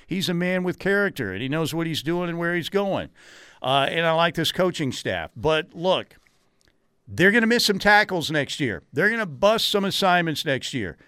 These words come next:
They may not win every game next year. I still think they have a great chance to win the Big twelve. But overall, I like this new culture. I think it's a great change for O U. I think it's really important and vital right now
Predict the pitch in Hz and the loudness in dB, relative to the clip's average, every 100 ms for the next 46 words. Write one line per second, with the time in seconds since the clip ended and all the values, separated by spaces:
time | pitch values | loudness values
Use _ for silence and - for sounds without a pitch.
0 | - 147 214 208 220 233 226 220 202 208 | -4 0 2 0 -2 -2 0 0 0 -2
1 | 220 214 202 190 151 175 175 151 143 139 | 0 0 -2 -4 -4 -2 -2 -2 -2 -2
2 | 131 - 131 98 71 - 139 170 180 - | -4 -6 -4 -4 -6 -4 2 2 2 0
3 | 196 190 180 160 143 135 113 143 143 147 | -2 -2 -4 -2 -2 0 -2 -2 -2 -4
4 | 139 - 127 110 117 - 135 98 - - | -4 -6 -6 -6 -6 -4 -4 -4 -6 -20
5 | - _ - 165 160 156 _ - 190 254 | -20 _ 0 2 4 0 _ 2 4 4
6 | 240 220 202 175 165 156 151 139 151 180 | 4 4 6 6 4 2 2 2 2 2
7 | 190 - 202 196 180 170 - 185 208 - | -2 -2 -2 0 2 2 0 -4 -4 -2
8 | 135 143 135 135 107 135 165 - 170 185 | 0 0 -2 -4 -2 0 0 -2 -4 -4
9 | - 160 165 170 151 151 156 - _ - | -4 -2 -2 -2 -2 -2 -6 -16 _ -2
10 | 135 151 156 156 - 120 143 202 247 240 | 0 0 -2 -4 -4 -6 -2 0 2 2
11 | 202 156 - 143 143 143 127 98 139 165 | 2 0 -2 -2 -2 -2 -2 4 6 6
12 | 165 143 123 110 117 101 104 | 4 2 0 -2 -4 -4 -4